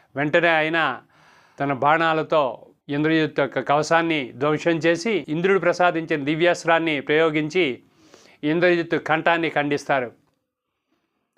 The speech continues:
ఆ విధంగా ఇంద్రజిత్తు మరణిస్తాడు. ఇంద్రజిత్తు మరణించిన వెంటనే రాక్షసులందరూ ప్రాణ రక్షణ కోసం లంకలో పరుగు తీస్తారు.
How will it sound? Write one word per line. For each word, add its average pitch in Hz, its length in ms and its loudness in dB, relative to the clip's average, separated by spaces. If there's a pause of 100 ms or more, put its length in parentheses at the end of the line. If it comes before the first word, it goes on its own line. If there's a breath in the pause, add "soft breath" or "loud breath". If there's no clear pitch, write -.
(120)
ఆ 143 80 2
విధంగా 170 440 2
ఇంద్రజిత్తు 156 540 -2
మరణిస్తాడు. 135 640 -4 (280)
ఇంద్రజిత్తు 175 400 0
మరణించిన 170 480 2
వెంటనే 165 540 0
రాక్షసులందరూ 151 920 0 (840 soft breath)
ప్రాణ 160 260 2
రక్షణ 160 300 -2
కోసం 147 580 -2
లంకలో 151 460 0 (320)
పరుగు 143 180 -2
తీస్తారు. 131 500 -4